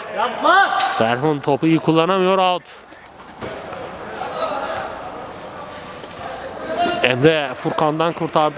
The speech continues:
Speaker 2: topu. Şimdi diğer Emre'ye attı. Emre'den en tersi Ercan.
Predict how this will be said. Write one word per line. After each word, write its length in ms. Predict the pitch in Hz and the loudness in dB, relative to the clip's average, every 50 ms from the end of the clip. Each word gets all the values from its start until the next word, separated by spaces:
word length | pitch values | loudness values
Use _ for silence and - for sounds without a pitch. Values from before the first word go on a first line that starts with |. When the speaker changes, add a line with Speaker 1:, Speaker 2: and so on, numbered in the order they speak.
| 139 | -2
Speaker 2:
topu. 360 | - 156 135 - 175 180 190 - - - - - - - - - - 320 349 349 | -2 -2 0 2 2 2 2 2 -2 -4 -4 -4 -6 -6 -6 -4 -2 0 2 4
Şimdi 240 | 247 165 151 175 180 | 6 6 8 8 8
diğer 260 | 180 185 180 180 185 - - | 8 6 4 4 0 -2 0
Emre'ye 340 | 180 180 170 165 170 175 175 | 2 2 4 4 4 4 4
attı. 280 | 165 143 - - - 180 202 214 202 180 | 2 0 -2 -2 0 2 2 2 2 2
Emre'den 480 | 175 165 180 180 156 151 175 190 202 185 175 | 2 4 6 4 4 4 2 0 -2 -4 -4
en 180 | - 180 190 180 | -2 0 0 0
tersi 300 | - 190 180 160 - 214 | 0 -2 -2 -2 -2 -2
Ercan. 380 | 202 175 160 147 180 196 165 | -2 -2 0 0 0 -2 -2